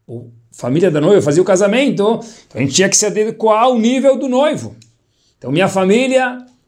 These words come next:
fez algo muito caro, muito chique, muito exorbitante, muito deslumbrante, festa, buffet, flores, film-, filme, foto, tudo do mais chique, do mais caro.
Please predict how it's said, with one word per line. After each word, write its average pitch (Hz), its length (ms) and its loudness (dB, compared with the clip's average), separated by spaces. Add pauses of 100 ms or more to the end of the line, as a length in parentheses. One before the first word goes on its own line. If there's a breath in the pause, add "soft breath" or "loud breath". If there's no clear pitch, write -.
(140)
fez 175 200 -4
algo 190 440 0 (200)
muito 220 360 2
caro, 202 560 -2 (760)
muito 214 380 2
chique, 208 600 -2 (280)
muito 240 280 -2
exorbitante, 220 1000 -2 (540)
muito 254 340 0
deslumbrante, 214 960 0
festa, 185 580 -4
buffet, 202 800 -2
flores, 214 800 0 (540)
film-, 254 440 -8
filme, 240 580 -2
foto, 226 720 -4
tudo 254 220 -6
do 196 80 -2
mais 196 200 -2
chique, 185 280 -4
do 160 80 -2
mais 151 220 0
caro. 87 340 -8